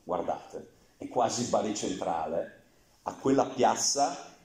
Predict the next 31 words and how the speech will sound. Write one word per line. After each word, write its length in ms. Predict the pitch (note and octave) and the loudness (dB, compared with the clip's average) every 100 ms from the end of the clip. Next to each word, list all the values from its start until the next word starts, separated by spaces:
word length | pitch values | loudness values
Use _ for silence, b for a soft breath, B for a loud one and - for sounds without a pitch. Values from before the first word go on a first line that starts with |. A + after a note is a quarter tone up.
| _ | _
che 140 | - | 0
si 200 | - C3+ | 0 0
viene 360 | B2 C#3+ D3 A#2 | 2 2 4 0
a 80 | - | 0
costruire 760 | A#2+ - A#2+ B2+ D#3 F3 - - | -2 0 2 4 4 2 0 -2
non 420 | A#2+ D#3 F#3+ G3 G3 - - - _ _ | 2 2 2 0 -2 -2 -14 -20 _ _
come 240 | - A#2+ | -2 0
Place 360 | A2 A2+ A2+ - | 2 2 2 0
Vendôme 760 | G2+ F#2+ G#2 A2 A#2 A#2 - - | 2 2 2 2 0 -6 -14 -6
o 640 | C3 A#2 B2 A#2+ - - - G#2 F#2+ | 2 6 6 4 -10 -18 -14 -12 -12
come, 760 | - A#2 A2+ A#2 A2+ G#2+ - - b b b b _ - | -4 0 2 4 2 -2 -10 -18 b b b b _ -12
come 260 | - G#2+ G#2 | -4 -2 2
Piazza 340 | A2 A2 - | 2 2 0
San 200 | G#2 G2+ | -2 -2
Pietro, 300 | A2+ G#2+ G2 | 2 2 2
non 140 | F#2+ F#2+ | -2 0
so 180 | A2+ | -2
se 120 | - G2+ | -2 -6
mi 100 | E2+ | -6
spiego, 380 | - E2 D#2 - | -4 -4 -4 -2
ma 480 | B2 C3 - - - | -2 -2 -6 -14 2
è 540 | C3+ A2 - - - | 4 4 0 -12 -20
costruita 800 | - C3 - A#2+ C3+ C#3+ F3 F3+ | -4 -4 -2 2 4 6 4 4
attraverso 920 | B2 A#2+ A#2+ A#2 B2+ B2+ - D3 - | 0 0 2 4 4 2 -2 -2 -2
aggregazioni 1000 | A#2 G#2+ G#2+ B2 A2+ F#2 - A2 G#2 C#3 | -4 -4 -2 0 -2 -4 -4 -2 -2 -2
di 160 | C3 G#2+ | -2 -4
tipologie 640 | G#2+ A2+ A2 G#2 G#2+ A2+ | -6 -4 -2 -2 -2 -2
differenti, 720 | G#2+ - G2+ G2+ G#2 G#2 D#3 | -4 -2 0 0 -2 -2 0
ma 220 | C#3 A2 - | 2 0 2
pian 240 | C#3+ C#3+ | 2 2
pianino 800 | C#3 C3 A#2+ A2+ A2 B2+ - - | 2 0 2 0 0 -2 -6 -16